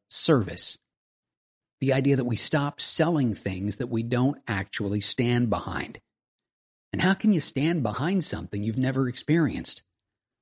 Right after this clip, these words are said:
I'm willing to stand behind the course. That's why it's got a money-back guarantee. But if you've never taken the course,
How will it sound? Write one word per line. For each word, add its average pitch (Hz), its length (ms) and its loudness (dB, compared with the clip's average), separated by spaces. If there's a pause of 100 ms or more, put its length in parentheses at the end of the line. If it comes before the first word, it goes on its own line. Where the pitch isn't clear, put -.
(240)
I'm 185 220 6
willing 104 280 4
to 90 60 -2
stand 87 320 -2
behind 87 260 -4
the 82 60 -10
course. - 300 -4
That's 110 140 -4
why 117 140 0
it's 127 100 0
got 123 140 2
a 123 60 4
money-back 117 560 4
guarantee. 107 640 0 (720)
But 156 100 2
if 139 80 0
you've 160 140 2
never 165 200 4
taken 220 640 0
the - 80 -4
course, - 640 -6